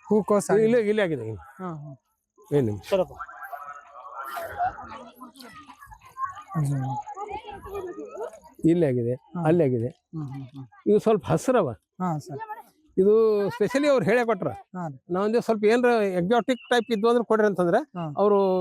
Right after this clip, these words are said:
Speaker 2: ಹೂಕೋಸು ಕೊಟ್ಟಿದ್ದಾರೆ, ಪುನಾದಿನ ತಂದಿದ್ವಿ.
Speaker 1: ಹಾ.
Speaker 2: ಇವು ಕೂಡ ಹಸಿರು ಆಗ್ತಾವೆ.
Speaker 1: ಹಾ, ಹಾ, ಹಾ. ಇದು ಹಸಿರು ಆಗ್ಲಿಕ್ಕೆ ಕಾರಣ
Speaker 2: ಬ್ರುಸುಲಿ
Speaker 1: ಸರ್?
Speaker 2: ಅಲ್ಲ, ವೆರೈಟಿ ಆ ನಮೂನೆ.
Speaker 1: ವೆರೈಟಿ.
Speaker 2: ಒಂದು
Speaker 1: ಅದ್ರೊಳಗೆ ವೆರೈಟಿ.
Speaker 2: ಅದ್ರೊಳಗೆ ಚೇಂಜ್ ಮಾಡಿದ್ದಾರೆ
Speaker 1: ಹಾ, ಹಾ.
Speaker 2: ಜೀನ್ ಎಕ್ಸ್ಟ್ರಾ.
Speaker 1: ನಾವು ಜಾಸ್ತಿ ನೋಡೋದು ಬಿಳಿ
Speaker 2: ಹಾ, ಬಿಳಿದೆ,
Speaker 1: ಕಲರಲ್ಲಿ
Speaker 2: ಬಿಳಿ,
Speaker 1: ನೋಡ್ತೀವಿ
Speaker 2: ಬಿಳಿದೆ.
Speaker 1: ರೀ.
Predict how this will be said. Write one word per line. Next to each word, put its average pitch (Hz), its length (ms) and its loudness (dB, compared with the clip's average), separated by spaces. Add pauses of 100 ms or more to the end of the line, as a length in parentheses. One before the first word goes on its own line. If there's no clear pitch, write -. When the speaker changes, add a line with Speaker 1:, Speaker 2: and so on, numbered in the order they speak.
(140)
Speaker 2:
ಹೂಕೋಸು 202 380 0
ಕೊಟ್ಟಿದ್ದಾರೆ, 156 640 0 (120)
ಪುನಾದಿನ 190 380 2
ತಂದಿದ್ವಿ. 170 280 0
Speaker 1:
ಹಾ. - 280 -8
Speaker 2:
ಇವು 220 140 4
ಕೂಡ 220 120 4
ಹಸಿರು 185 400 2
ಆಗ್ತಾವೆ. 113 400 -2 (180)
Speaker 1:
ಹಾ, 190 60 -6
ಹಾ, 180 60 -2
ಹಾ. 151 340 -6 (320)
ಇದು 214 300 4 (500)
ಹಸಿರು 220 220 2
ಆಗ್ಲಿಕ್ಕೆ 208 340 0
ಕಾರಣ 202 80 4
Speaker 2:
ಬ್ರುಸುಲಿ 226 260 2
Speaker 1:
ಸರ್? 185 120 -10 (120)
Speaker 2:
ಅಲ್ಲ, 320 120 4 (220)
ವೆರೈಟಿ 311 280 4
ಆ 311 100 6
ನಮೂನೆ. 196 240 2
Speaker 1:
ವೆರೈಟಿ. 185 560 -2
Speaker 2:
ಒಂದು 170 160 -2
Speaker 1:
ಅದ್ರೊಳಗೆ 180 280 -4
ವೆರೈಟಿ. 160 180 -4
Speaker 2:
ಅದ್ರೊಳಗೆ 247 280 2
ಚೇಂಜ್ 214 240 2
ಮಾಡಿದ್ದಾರೆ 120 320 -2
Speaker 1:
ಹಾ, 170 140 -10
ಹಾ. 151 160 -10
Speaker 2:
ಜೀನ್ 117 200 -4
ಎಕ್ಸ್ಟ್ರಾ. 101 320 -16
Speaker 1:
ನಾವು 185 160 2
ಜಾಸ್ತಿ 185 360 2
ನೋಡೋದು 208 380 2
ಬಿಳಿ 185 180 0
Speaker 2:
ಹಾ, 202 80 2
ಬಿಳಿದೆ, 226 320 2
Speaker 1:
ಕಲರಲ್ಲಿ 170 300 -6
Speaker 2:
ಬಿಳಿ, 160 140 2
Speaker 1:
ನೋಡ್ತೀವಿ 151 240 0
Speaker 2:
ಬಿಳಿದೆ. 131 240 -4
Speaker 1:
ರೀ. 220 140 -14